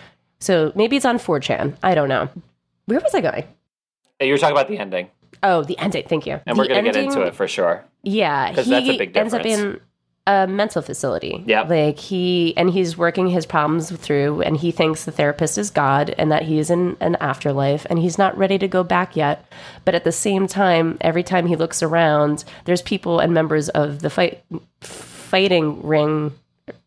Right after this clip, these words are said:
Speaker 1: arena in the naked man wrestling match. And
Speaker 2: <laughs>
Speaker 1: they're always, like, coming up to him and whispering, "We're gonna get you out. We're gonna get you out."
Speaker 2: Yeah.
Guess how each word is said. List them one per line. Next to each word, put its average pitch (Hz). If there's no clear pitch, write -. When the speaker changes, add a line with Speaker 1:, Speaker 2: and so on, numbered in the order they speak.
Speaker 1:
arena 147
in 202
the 185
naked 202
man 180
wrestling 160
match. 147
And 185
Speaker 2:
<laughs> -
Speaker 1:
they're 214
always, 202
like, 202
coming 190
up 180
to 175
him 180
and 156
whispering, 151
"We're 160
gonna 156
get 131
you 147
out. -
We're 156
gonna 147
get -
you -
out." -
Speaker 2:
Yeah. 85